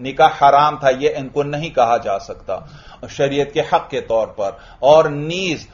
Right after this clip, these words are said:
खावंद के हक के तौर पर औरत पर इद्दत को भी वाजिब करार नहीं दिया जा सकता, क्योंकि खावंद का तो एतकाद ही नहीं है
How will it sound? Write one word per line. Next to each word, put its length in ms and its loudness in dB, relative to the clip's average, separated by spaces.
खावंद 560 4
के 100 4
हक 300 -2
के 100 2
तौर 260 4
पर 200 4
औरत 360 6
पर 280 2
इद्दत 340 -2
को 100 -6
भी 140 -8
वाजिब 460 2
करार 360 6
नहीं 260 -8
दिया 240 4
जा 180 6
सकता, 340 0
क्योंकि 280 -6
खावंद 560 0
का 100 4
तो 160 -2
एतकाद 920 2
ही 140 -8
नहीं 320 -6
है 280 -4